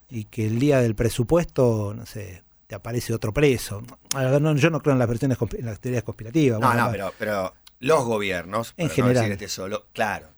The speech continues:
Speaker 2: tratan de
Speaker 1: general.
Speaker 2: usar noticias todo el tiempo
Speaker 1: Sí.
Speaker 2: para,
Speaker 1: Mm.
Speaker 2: para desviar la mirada, para desviar la
Speaker 1: Ujú.
Speaker 2: atención, de, de generar esto, ¿no? No, eh, lo sabés perfectamente.
Speaker 1: Ujú.
Speaker 2: Me, me interesa saber cuánto, cuánto te, como dueño de medio, cuánto te llaman los voceros presidenciales,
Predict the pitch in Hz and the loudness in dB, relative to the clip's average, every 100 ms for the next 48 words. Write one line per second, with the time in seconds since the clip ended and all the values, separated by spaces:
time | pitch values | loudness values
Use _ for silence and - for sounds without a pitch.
0 | - 113 131 131 107 98 - 104 101 90 | -2 0 2 2 2 -2 -4 -6 -6 -16
1 | 95 - 85 87 90 80 90 85 120 107 | -12 -12 -10 -10 -12 -12 -14 -6 -4 -4
2 | 107 107 _ _ 110 104 104 107 113 117 | -6 -12 _ _ -10 -10 -8 0 2 2
3 | 110 113 107 98 101 104 98 87 85 87 | 0 0 0 -2 0 2 2 2 -4 -6
4 | 92 92 95 92 95 98 113 110 104 92 | -4 -2 -2 -4 -8 -8 -4 -2 -2 -6
5 | 90 85 95 98 104 107 135 87 _ _ | -12 -14 -14 -8 -4 2 2 2 _ _
6 | _ _ 104 - 85 95 110 95 85 85 | _ _ -14 -14 -12 -6 -6 -6 -8 -12
7 | 92 85 92 110 110 98 90 107 127 95 | -14 -8 -2 -2 -2 -6 0 0 0 -4
8 | 90 - 117 101 123 143 120 113 123 151 | -8 -6 -4 -2 -2 -2 -6 -2 -2 0
9 | 143 127 120 143 - 135 139 139 113 98 | 0 2 2 2 2 0 2 0 2 0
10 | 85 _ _ _ - 143 143 120 123 113 | -4 _ _ _ -2 -2 -2 -2 -2 -4
11 | - 110 113 131 147 139 131 160 135 127 | -10 -6 -2 0 0 0 0 0 0 2
12 | 139 165 _ _ _ _ _ 185 208 185 | 0 0 _ _ _ _ _ -2 0 -2
13 | 139 165 156 135 117 110 131 110 101 - | 0 2 4 4 4 0 -2 -4 -6 -12
14 | 95 101 156 151 135 117 107 | -12 -8 -2 0 2 0 -4